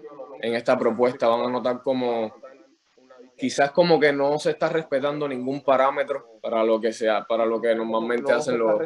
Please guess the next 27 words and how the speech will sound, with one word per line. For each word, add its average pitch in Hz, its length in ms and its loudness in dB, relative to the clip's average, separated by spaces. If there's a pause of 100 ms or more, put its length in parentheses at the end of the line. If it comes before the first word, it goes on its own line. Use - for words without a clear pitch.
(100)
los 113 140 -4
artistas 117 380 0
de 113 60 4
música 117 280 2
urbana, 123 420 2 (760)
pero 127 420 6
yo 131 100 2
sé 139 200 -2
que 156 60 -2
a - 20 0
la 151 80 0
gente 156 240 -4
le 151 60 0
va 143 80 2
a - 20 2
gustar, 139 360 -4
va 127 60 -2
a 127 40 -6
notar 131 280 -4
que 139 80 -8
es 143 80 -2
algo 135 200 -2
diferente, 127 460 -4
una 123 140 -6
propuesta 127 400 -6
fresca 131 460 2
y 117 200 2